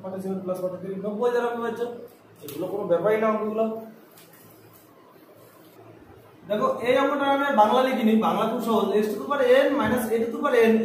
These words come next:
is exactly divisible by x minus a when n is, বলছে x to the power, বাংলাটা বলে দিচ্ছে, x to the power n minus a to the power n, x minus a দ্বারা বিভাজ্য। যখন n, n কি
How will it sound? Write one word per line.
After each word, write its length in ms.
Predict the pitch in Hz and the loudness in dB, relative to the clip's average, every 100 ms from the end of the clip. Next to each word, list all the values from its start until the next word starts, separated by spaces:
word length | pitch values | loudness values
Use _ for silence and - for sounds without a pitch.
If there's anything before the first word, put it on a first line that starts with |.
| 277 | 0
is 100 | 302 - 190 | -4 -2 -2
exactly 360 | 190 247 269 269 | 0 -2 -4 -4
divisible 400 | 208 226 226 247 226 | 0 0 2 0 4
by 120 | 208 208 - - - - - 262 | 4 4 0 -6 -12 -18 -4 -2
x 40 | 269 294 | -2 -2
minus 240 | 294 285 285 | -2 -2 -2
a 40 | 285 196 | -2 0
when 220 | 247 269 240 247 | 2 2 4 4
n 20 | 220 | 4
is, 80 | - - - - 196 | -2 -6 -12 -16 -8
বলছে 180 | 208 247 240 | -4 -2 -2
x 20 | - | -4
to 60 | 247 | -6
the 60 | 285 | -2
power, 140 | 262 - | 0 0
বাংলাটা 280 | 220 247 233 | 0 0 2
বলে 120 | 233 - | 2 2
দিচ্ছে, 200 | 240 - 202 | 0 0 0
x 20 | 208 | 0
to 40 | - | -4
the 60 | 254 | -4
power 120 | 262 254 | 0 0
n 20 | 269 233 | 0 -4
minus 200 | 226 220 | -4 -2
a 20 | 214 | -4
to 40 | - | -4
the 60 | - | -4
power 120 | 185 208 214 202 | -2 4 6 6
n, 20 | - - - - - - 226 | 2 -4 -10 -16 -20 -4 -2
x 20 | - 262 | 0 0
minus 240 | 277 285 - 240 | 2 0 4 6
a 20 | 240 | 8
দ্বারা 140 | 254 240 | 8 6
বিভাজ্য। 300 | 254 240 190 175 170 | 8 8 6 0 2
যখন 360 | 214 220 277 196 170 - 190 254 208 | 2 8 10 8 6 -2 8 8 8
n, 40 | - - 202 277 | 4 0 4 4
n 20 | |
কি 80 | 269 | 4